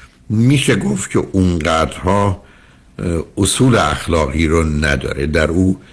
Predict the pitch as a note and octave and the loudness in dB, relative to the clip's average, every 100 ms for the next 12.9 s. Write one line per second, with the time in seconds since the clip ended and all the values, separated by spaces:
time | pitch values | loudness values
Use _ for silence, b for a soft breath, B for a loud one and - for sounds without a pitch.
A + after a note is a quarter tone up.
0 | B B B - D#2+ E2 D#2+ F2 - F2 | B B B -4 0 0 0 -2 0 0
1 | D2 C#2+ C2+ C2+ C2+ D2+ - - - D2+ | 0 0 -4 -4 -2 -2 -4 -4 0 0
2 | C#2+ C#2 D2+ C#2 E2+ G2 F2+ D#2 E2+ D#2 | 0 0 0 2 2 4 2 2 2 2
3 | C#2 - D2+ C#2+ - B B B B B | 0 0 0 -2 -4 B B B B B
4 | B - - D2 C#2+ D#2 C#2+ - D2 D#2+ | B -12 -4 -2 0 0 0 -2 0 0
5 | D2+ - D2 C#2+ C2 C2+ C#2 C2+ - C#2 | -2 -2 -2 -2 -2 -2 -4 -4 -6 -4
6 | - D2 C#2+ C#2 E2+ E2+ - - - - | 0 0 0 -2 -4 -12 -18 -16 -14 -14
7 | E2 D2+ D2 - D2 D2+ - C#2+ C#2+ E2 | -10 -6 -4 -2 -2 -2 0 0 2 2
8 | F2 D2+ B B B B B B - - | 2 -2 B B B B B B -6 -4
9 | - G2 G#2 F2 E2+ E2 D2+ E2+ F2 - | 0 2 2 0 0 0 2 0 0 -6
10 | - D#2 D2+ C2 F2 - - - E2 D#2 | -8 -4 -2 0 -2 -2 -2 0 0 0
11 | D2 D#2 C#2+ C#2 D#2 D#2 D2+ C#2+ - D#2+ | 0 0 0 0 0 0 0 -4 -2 -2
12 | D2+ - D2 D2+ D2 C#2 - D2 - | -4 -4 -4 -2 -2 -2 -2 -4 -4